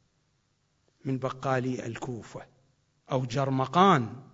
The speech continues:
من جرامقة الحيرة." جرمقان يعني إسكافي.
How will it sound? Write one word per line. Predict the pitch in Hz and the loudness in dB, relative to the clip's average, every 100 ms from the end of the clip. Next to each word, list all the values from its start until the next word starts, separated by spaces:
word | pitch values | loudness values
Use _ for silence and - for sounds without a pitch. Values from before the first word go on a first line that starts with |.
| _ _ - | _ _ -6
من | 131 | -6
جرامقة | 120 131 123 113 113 113 113 | -2 -2 -2 -4 -6 -8 -10
الحيرة." | 107 - 104 92 - - _ _ - - _ _ _ _ _ 123 | -12 -12 -12 -14 -20 -20 _ _ -20 -20 _ _ _ _ _ -6
جرمقان | 139 139 135 135 185 185 156 | -2 0 0 4 4 4 2
يعني | 135 131 139 | -2 -4 -6
إسكافي. | 120 - 170 135 - | -8 -2 -2 -2 -10